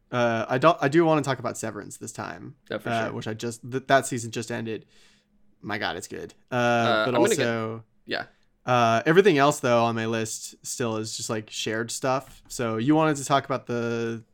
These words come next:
Speaker 1: um, South Park specials
Speaker 2: Yeah.
Speaker 1: if we get to it,
Speaker 2: Uh, on
Speaker 1: and then everything else is, like, D C stuff that we wanna cover for, um,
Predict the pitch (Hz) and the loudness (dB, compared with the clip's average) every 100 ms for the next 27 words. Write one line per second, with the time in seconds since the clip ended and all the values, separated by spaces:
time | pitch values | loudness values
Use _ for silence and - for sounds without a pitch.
0 | _ - 117 110 104 107 110 - - 127 | _ -6 -4 -2 -4 -8 -16 -16 -4 -2
1 | 123 135 - 131 147 139 143 - 139 - | 0 -2 -4 -4 -4 -6 -8 -2 0 0
2 | 131 131 127 143 143 135 - 117 117 - | -2 -6 -4 -2 -2 -2 -4 -4 -4 -6
3 | - 139 151 165 147 131 127 117 113 110 | -2 2 4 4 4 2 0 -2 -2 -2
4 | 113 - 110 - 98 98 107 107 98 95 | -6 -6 -8 -8 -8 -10 -10 -8 -8 -10
5 | 104 107 104 101 - 104 - - - | -12 -12 -12 -12 -12 -12 -12 -14 -18